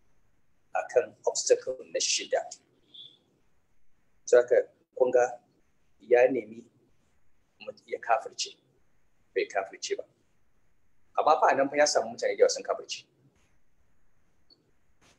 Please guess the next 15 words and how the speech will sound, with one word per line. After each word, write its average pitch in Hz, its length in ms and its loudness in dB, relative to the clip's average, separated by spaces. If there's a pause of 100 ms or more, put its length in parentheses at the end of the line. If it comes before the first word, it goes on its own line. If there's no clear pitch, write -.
(440)
Ya 127 260 4
nemi 120 460 -2 (960)
ya 98 140 2
yi 95 60 4
bid'a, - 380 -2 (640)
ya 104 100 6 (100)
ƙi, - 180 -20 (640)
amma - 220 0
ya 131 120 8
samu 98 280 0
wasu - 200 -2
da - 60 -2
yawa - 180 0 (600)
suna - 280 -4
bid'a. - 280 -8